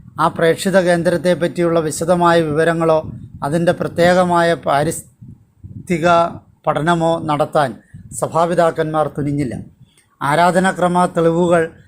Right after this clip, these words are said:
സഭയുടെ ആരാധനാക്രമം, വിശ്വാസവും പാരമ്പര്യങ്ങളും സംരക്ഷിക്കുകയും തലമുറകളിലേക്ക് അത് കൈമാറുകയും ചെയ്യുന്നു. പാശ്ചാത്യ പൗരസ്ത്യ സഭകളുടെ ആരാധനാക്രമങ്ങൾ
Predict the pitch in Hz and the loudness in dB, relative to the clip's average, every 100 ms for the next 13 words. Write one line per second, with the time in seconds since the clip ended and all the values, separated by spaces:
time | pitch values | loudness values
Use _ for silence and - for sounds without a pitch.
0 | _ - - 135 175 180 165 160 175 175 | _ -6 -4 -2 2 4 4 4 2 2
1 | 175 170 170 170 170 - - - - 151 | -2 -2 -2 -2 -6 -14 -20 -20 -14 -8
2 | - 170 175 175 - 185 175 175 165 156 | -4 2 4 2 0 -2 -2 -2 0 0
3 | 175 170 170 170 170 160 - 151 151 143 | 0 0 0 0 -2 -4 -4 -2 -4 -6
4 | 170 151 165 165 160 _ _ - - - | -8 -2 -2 -2 -8 _ _ -20 -20 -6
5 | 156 151 170 185 175 180 180 180 185 175 | -2 0 2 2 4 2 2 0 0 0
6 | 170 160 156 170 175 165 160 147 131 - | 0 0 0 2 2 0 -2 -4 -6 -10
7 | 120 117 - - - - - - - - | -12 -12 -18 -20 -20 -20 -20 -20 -20 -16
8 | - 156 151 190 180 190 165 170 175 170 | -2 -2 2 0 2 0 0 0 0 -2
9 | 190 175 180 151 180 170 170 151 160 170 | -2 -2 0 0 0 2 2 4 2 2
10 | 175 170 165 165 170 165 165 | 0 -2 0 -2 0 -2 -4